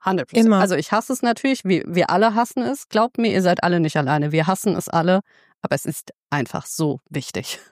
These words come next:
Speaker 2: Ich finde das super wichtig, um sich auch nochmal selber zu kalibrieren und um das einfach mit dem der Vorgesetzten einfach mal übereinander zu legen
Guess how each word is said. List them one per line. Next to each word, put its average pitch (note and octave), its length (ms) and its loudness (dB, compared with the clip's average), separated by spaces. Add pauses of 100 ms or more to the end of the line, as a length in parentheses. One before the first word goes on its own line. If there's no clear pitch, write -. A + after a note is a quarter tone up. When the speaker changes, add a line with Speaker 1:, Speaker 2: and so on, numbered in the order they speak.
(240)
Speaker 2:
Ich - 120 -16
finde A3 240 2
das G#3 100 2
super A#3+ 340 2
wichtig, A3 580 2
um G#3+ 160 4
sich G3+ 200 0
auch F3+ 120 -2
nochmal G3+ 280 4
selber G#3+ 280 2
zu - 160 -8
kalibrieren G3+ 760 2
und F#3+ 140 -2
um G3 160 2
das F#3+ 320 0
einfach G3 440 0
mit G3 460 2 (180)
dem F#3+ 180 2
der F3+ 140 2
Vorgesetzten F3 640 2
einfach F3 280 -2
mal F3+ 200 2
übereinander F#3 560 4
zu - 200 -6
legen E3 500 2